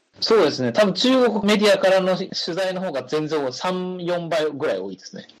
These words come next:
そうですね。あの、日本と中国のメディアの視点はやっぱ全然違っていて、日本のメディアはやっぱりその感染防止対策についての質問がほぼ九割以上。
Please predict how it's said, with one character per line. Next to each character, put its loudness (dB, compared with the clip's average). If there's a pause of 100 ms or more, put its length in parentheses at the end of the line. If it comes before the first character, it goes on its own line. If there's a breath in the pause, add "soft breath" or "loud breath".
(220)
そ -2
う 2
で 0
す -6
ね。 -2
あ -4
の、 -2
日 -2
本 -4
と -4
中 -4
国 -4
の -4
メ -4
デ -4
ィ -2
ア -4
の -6
視 -12
点 -4
は -2
や -2
っ -12
ぱ -6
全 -6
然 -6
違 -6
っ -4
て -12
い -12
て、 -6
日 -8
本 -6
の -4
メ -4
デ -4
ィ -2
ア -2
は -2
や -4
っ -20
ぱ -4
り -10
そ -10
の -10
感 -6
染 -8
防 -6
止 -10
対 -6
策 -10
に -12
つ -12
い -12
て -8
の -6
質 -14
問 -10
が -10
ほ -8
ぼ -8
九 -8
割 -4
以 -12
上。 -14